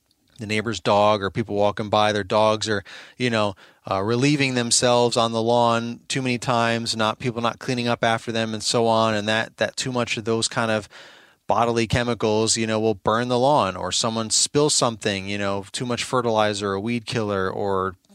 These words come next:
gasoline or anything. Um, or it's just, just, you know, dries out, you know, you just didn't do a good enough job watering, you know, certain so-, sections of your lawn, or maybe,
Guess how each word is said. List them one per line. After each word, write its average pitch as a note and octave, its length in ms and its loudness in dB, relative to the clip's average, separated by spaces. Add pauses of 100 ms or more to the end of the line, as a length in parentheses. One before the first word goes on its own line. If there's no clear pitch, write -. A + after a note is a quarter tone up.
(100)
gasoline A2+ 680 -2
or G2+ 100 -2
anything. A2 460 -4 (400)
Um, F#2+ 280 0
or A#2+ 280 2
it's A2+ 100 0
just, - 340 -2
just, - 380 -4
you A2 80 -6
know, G#2+ 100 -6
dries A2 460 2
out, C3 360 2
you G#2 100 -6
know, G#2 40 -6
you G#2+ 140 -6
just G#2 180 -6
didn't G#2 200 -6
do A2+ 140 0
a A2 40 -4
good A2+ 160 -4
enough A2+ 140 -4
job A2 320 0
watering, A#2 640 0
you A#2 180 -10
know, A2 80 -4
certain A#2+ 260 -6
so-, - 280 -2
sections B2 400 -4
of A2 140 -6
your G#2+ 100 -2
lawn, C3 440 2
or G2 100 -4
maybe, A2+ 400 0